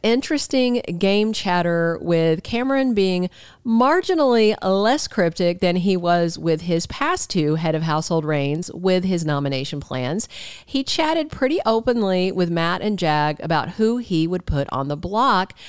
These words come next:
And then he talked to Felicia and low-key confirmed that he was gonna nominate her, but blatantly refused to tell her who would sit beside her when she asked. He said,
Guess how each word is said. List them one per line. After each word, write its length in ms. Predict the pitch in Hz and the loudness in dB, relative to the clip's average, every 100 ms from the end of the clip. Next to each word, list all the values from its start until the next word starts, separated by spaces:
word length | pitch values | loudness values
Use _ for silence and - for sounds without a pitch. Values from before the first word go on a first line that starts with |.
| - - _ | -20 -20 _
And 260 | 190 196 202 | -4 0 0
then 380 | 254 302 220 214 | 2 2 0 0
he 220 | 214 214 | -2 -4
talked 340 | - 233 277 | -2 -2 -2
to 120 | - 262 | -4 -2
Felicia 720 | 233 202 202 214 208 202 202 170 | 0 0 0 0 0 0 0 0
and 240 | 170 170 | -2 0
low-key 540 | 196 214 - 208 190 | 0 0 -2 -2 -2
confirmed 720 | 190 180 165 175 175 170 170 156 | 0 -2 0 0 2 2 -2 -2
that 220 | 156 147 | -2 -2
he 140 | 170 | -2
was 360 | 165 185 220 294 | 0 2 2 0
gonna 240 | 247 220 | 0 0
nominate 720 | 185 165 170 180 170 151 151 | 2 0 0 0 0 0 -2
her, 340 | 156 151 143 147 - - - - - | -4 -2 -2 -4 -12 -20 -20 -18 -4
but 340 | 160 175 156 | 0 0 0
blatantly 1040 | 165 170 175 208 339 277 202 170 160 156 - | 0 2 2 2 2 0 0 2 2 0 0
refused 480 | 175 - 233 285 254 | -2 0 -2 -2 -2
to 40 | |
tell 280 | 220 175 175 | 0 0 0
her 380 | 180 170 170 - 170 | 2 2 0 -4 -6
who 320 | 175 160 156 - | 0 0 0 -2
would 320 | 160 160 160 - | -2 -2 -2 -8
sit 400 | - - 349 - | -6 -2 -2 0
beside 480 | 220 - 151 151 | -2 2 0 2
her 180 | 165 151 | 2 0
when 160 | 151 151 | 0 -2
she 200 | - - | -4 -2
asked. 400 | 262 240 - - | 0 0 -4 -6
He 160 | 190 185 | -4 -2
said, 280 | 185 165 | 0 -2